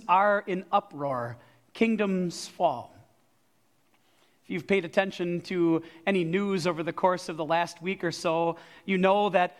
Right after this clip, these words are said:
there's a real threat in our world right now, that Russia is on the border of Ukraine, may invade, uh, the Ukrainian territory.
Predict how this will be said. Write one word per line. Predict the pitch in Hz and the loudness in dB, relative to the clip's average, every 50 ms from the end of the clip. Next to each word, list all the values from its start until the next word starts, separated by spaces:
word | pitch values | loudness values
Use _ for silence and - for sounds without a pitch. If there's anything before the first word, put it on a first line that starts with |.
| - _ | -10 _
there's | - 196 214 190 220 | -2 0 0 2 0
a | 214 | 0
real | 165 165 202 226 226 | 0 0 2 2 2
threat | - - - - 170 220 240 226 - - - | 0 -2 -6 0 2 4 4 4 2 -4 -6
in | 202 175 180 | -4 -2 0
our | 175 175 | 0 -2
world | 165 147 165 165 180 185 185 165 | -2 -2 0 2 2 2 0 0
right | 170 170 175 185 | 0 0 0 0
now, | 180 170 175 185 208 226 226 - - - - | 0 2 2 4 4 2 0 -4 -10 -2 2
that | 180 185 190 - - - _ _ _ _ _ _ _ _ _ _ _ | 2 2 2 0 -10 -20 _ _ _ _ _ _ _ _ _ _ _
Russia | - 165 190 208 - 220 202 202 | 2 2 2 2 2 2 4 4
is | 196 190 185 190 | 4 2 2 2
on | 196 190 202 | 2 2 2
the | 196 | 0
border | 170 135 180 196 208 214 214 208 | -2 0 2 2 2 2 0 0
of | 190 160 | -2 -2
Ukraine, | 180 185 - - - - 202 202 226 233 233 214 180 | -4 -8 -8 -2 2 2 2 2 2 2 2 2 2
may | 160 190 220 247 240 | 2 2 2 2 2
invade, | 208 202 196 165 135 196 208 226 240 247 233 226 - - - - - - - | 0 0 0 0 0 0 0 2 0 0 -2 -4 -8 -10 -20 -20 -6 0 2
uh, | 175 175 175 | 2 2 2
the | 160 185 | -2 -4
Ukrainian | 190 190 180 - - 226 247 240 240 220 208 185 | -6 -6 -2 2 2 2 4 2 0 0 0 0
territory. | - 226 233 240 240 233 - 247 240 233 233 247 247 240 | 2 2 2 2 2 0 2 2 2 2 2 2 0 -2